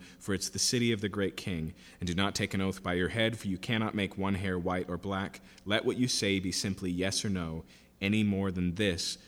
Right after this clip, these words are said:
comes from evil." Here's the circumstances in Jesus' day that he's talking about. There were people who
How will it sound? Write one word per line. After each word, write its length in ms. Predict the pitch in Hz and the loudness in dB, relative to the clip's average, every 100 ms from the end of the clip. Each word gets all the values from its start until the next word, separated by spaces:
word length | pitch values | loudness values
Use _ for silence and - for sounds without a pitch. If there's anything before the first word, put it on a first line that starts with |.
| - | -20
comes 300 | - 90 85 | -6 -4 -2
from 220 | - 82 76 | -4 -6 -6
evil." 300 | 76 67 - - - - | -8 -10 -16 -20 -20 -6
Here's 240 | - 170 - | 4 4 4
the 120 | 151 | 2
circumstances 840 | - 139 135 120 110 95 98 92 | 4 2 2 -2 -2 -2 -2 -4
in 140 | 98 | -4
Jesus' 400 | 95 101 92 87 | -6 -6 -6 -6
day 180 | - 90 | -6 -6
that 140 | 85 90 | -6 -8
he's 120 | - | -8
talking 380 | 131 117 - 82 | -6 -6 -8 -10
about. 260 | 76 73 - - - - - - - - - - | -12 -16 -18 -20 -20 -20 -20 -20 -20 -20 -16 2
There 160 | 127 | 4
were 100 | 127 | 4
people 520 | 123 156 156 143 117 104 | 2 2 2 2 2 0
who 400 | 117 113 107 | -2 -2 -4